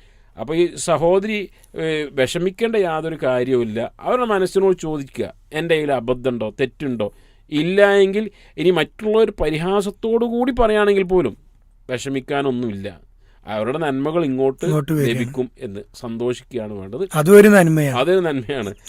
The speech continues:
Speaker 1: അവരിക്കലും ടെൻഷൻ അടിക്കാനൊന്നുമില്ല.
Speaker 2: ശരിക്കും അവര് കൂടുതൽ ടെൻഷൻ അടിക്കേണ്ട ആവശ്യമൊന്നുമില്ല. ഈ ഒരു വടിക്ക് രണ്ട് പക്ഷി എന്ന് പറഞ്ഞ പോലെ already അവര് ദാനശീലിയാണ്, അതാരും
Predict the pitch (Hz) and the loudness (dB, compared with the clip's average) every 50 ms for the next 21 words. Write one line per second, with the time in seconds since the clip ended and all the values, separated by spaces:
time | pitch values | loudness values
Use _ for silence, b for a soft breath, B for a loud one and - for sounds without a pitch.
0 | B B B B - 123 127 143 139 139 131 - 151 170 202 196 - - 147 139 | B B B B -4 0 2 2 2 0 0 0 -2 -2 -2 -4 -4 -2 -2 -2
1 | 135 135 - 208 202 175 135 123 - 131 123 127 117 95 92 87 - - - - | -2 -2 -2 -2 -2 -2 -2 -4 -4 -4 -4 -4 -6 -8 -10 -14 -16 -18 -20 -20
2 | - _ _ _ - - 104 104 - b b b b b b b - - 160 135 | -20 _ _ _ -20 -20 -20 -20 -20 b b b b b b b -10 -8 -6 -6
3 | 123 - 202 190 185 196 196 214 196 208 - - 175 165 185 208 185 208 185 165 | -2 2 6 8 8 10 10 8 6 4 -2 -2 0 2 2 2 4 4 4 4
4 | 165 208 214 196 175 - 214 208 220 214 208 202 185 - 233 185 180 185 180 160 | 4 4 4 4 2 2 4 4 6 6 6 4 4 2 2 2 4 4 4 6
5 | 160 170 180 233 - B B B B B B B B B B _ - 160 160 160 | 6 4 4 2 0 B B B B B B B B B B _ -8 -4 -2 0
6 | 151 151 175 180 175 170 147 - 190 190 185 190 180 180 196 185 - - 196 196 | 0 2 2 4 2 2 2 2 4 4 6 6 6 6 4 4 2 2 2 4
7 | 196 202 208 202 190 190 196 196 196 196 190 190 196 - _ B B B B B | 6 6 6 6 6 6 6 6 6 6 6 6 4 2 _ B B B B B
8 | B B B B B _ - _ _ - - 156 143 139 143 143 160 175 180 185 | B B B B B _ -20 _ _ -10 -8 -6 -6 -6 -4 -4 -2 0 2 2
9 | 185 185 185 190 185 185 190 - - 208 208 208 202 202 208 190 185 185 175 175 | 4 6 6 6 8 6 6 4 4 4 6 8 8 6 4 2 0 -2 0 0
10 | 190 | 0